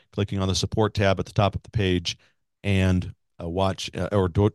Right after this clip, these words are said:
donate to the program. Also, over on YouTube, we are trying to rebuild our YouTube presence over there. You can find us at The Right Side with Doug Billings. Subscribe to us over there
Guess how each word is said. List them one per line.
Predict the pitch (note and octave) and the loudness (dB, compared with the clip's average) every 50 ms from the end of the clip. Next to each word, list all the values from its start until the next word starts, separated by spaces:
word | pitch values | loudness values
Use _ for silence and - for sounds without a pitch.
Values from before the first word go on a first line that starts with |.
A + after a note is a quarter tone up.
| - | 0
donate | - A2 G#2 G2+ G2+ G#2 - | 2 2 4 4 4 2 0
to | - | -2
the | F#2 | -4
program. | - - A2 G#2 F2+ F#2+ F#2 F#2 | 0 2 2 2 2 0 0 2
Also, | - D3 D3 - D3 D#3 D#3 | 4 4 6 6 6 6 6
over | C#3 C#3+ A#2 A#2+ A#2 | 6 6 6 6 4
on | A2 G#2+ | 4 4
YouTube, | G#2+ A2 B2+ C#3+ C#3+ - - C#3 C3+ C#3 C3 | 4 4 4 4 4 2 2 4 4 4 4
we | B2 A2 | 4 4
are | G2+ G2+ G2+ | 4 2 2
trying | - A#2 A#2 A#2 G#2+ | 0 -2 -2 0 0
to | G#2+ | 0
rebuild | G2+ A2 A2 G#2 G#2 G#2+ G#2+ G2 | 0 0 0 2 2 2 2 2
our | G2 F#2 | 2 2
YouTube | F2+ F2 G#2+ A2+ - - A2 G#2+ G#2 G#2+ - | 2 2 0 0 0 0 0 0 0 -4 -4
presence | - A2+ G#2+ G#2 F#2+ G#2+ G#2 G2 - | 0 2 2 2 2 0 -2 0 0
over | G#2 G2 G2 G2+ | 0 0 0 2
there. | A2 A2+ A#2 A#2+ A#2 - - - - - - - - | 4 4 4 4 2 0 -4 -10 -20 -20 -12 -6 -4
You | G2 | -2
can | - F#2+ F#2 | 0 0 2
find | - G#2 G2+ G2 | 4 4 4 6
us | F#2 - - | 4 4 2
at | - | 2
The | - F#2 | 2 2
Right | F#2 G2 G2+ F2+ | 4 4 4 4
Side | - G#2+ G2+ F#2+ F2 E2+ | 2 2 2 2 2 0
with | F2+ F2 - | -2 -4 -4
Doug | - G2 F#2 F2 E2 | -2 -2 -2 -2 0
Billings. | G#2 A2+ A#2 A2+ A2+ G#2+ | 0 0 2 2 2 0
Subscribe | - - E2+ - - - - B2 A#2+ A#2+ B2 A2 | 0 -2 -2 -2 0 2 4 6 6 6 4 4
to | - B2 A#2+ A#2+ | 4 4 4 6
us | A2+ - | 6 4
over | A#2 A2 G#2+ A2 | 4 4 4 4
there | G#2+ G#2+ G#2+ G#2+ A2 | 4 4 4 4 2